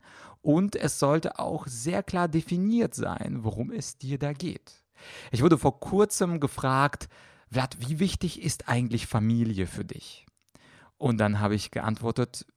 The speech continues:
„Na ja, kommt drauf an, wie du Familie definierst.“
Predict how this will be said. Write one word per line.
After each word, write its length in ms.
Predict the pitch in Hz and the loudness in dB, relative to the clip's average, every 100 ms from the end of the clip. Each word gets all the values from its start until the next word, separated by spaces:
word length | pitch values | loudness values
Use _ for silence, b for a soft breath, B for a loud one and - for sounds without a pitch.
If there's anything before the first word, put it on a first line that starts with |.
| - | -4
„Na 160 | 175 | 2
ja, 180 | 208 185 | 4 4
kommt 300 | - 151 143 | 4 0 2
drauf 320 | 143 147 - | 4 4 2
an, 340 | 143 147 170 - | 0 0 0 -4
wie 440 | 120 110 127 143 | -6 -4 -4 -2
du 160 | 135 135 | -2 -4
Familie 640 | 135 143 131 123 117 127 | -2 -2 0 -2 0 0
definierst.“ 920 | 117 120 117 156 202 - - - - | 0 -2 -2 -2 0 -2 -10 -18 -20